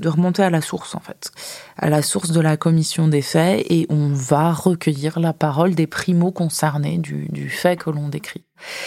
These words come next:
Et donc, on est allé aux Philippines vraiment dans ce but-là de ramener la parole des enfants victimes.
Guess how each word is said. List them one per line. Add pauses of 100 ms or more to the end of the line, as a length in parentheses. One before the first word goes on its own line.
(440)
Et
donc,
on
est
allé
aux
Philippines
vraiment
dans (180)
ce
but-là
de
ramener
la
parole
des
enfants
victimes.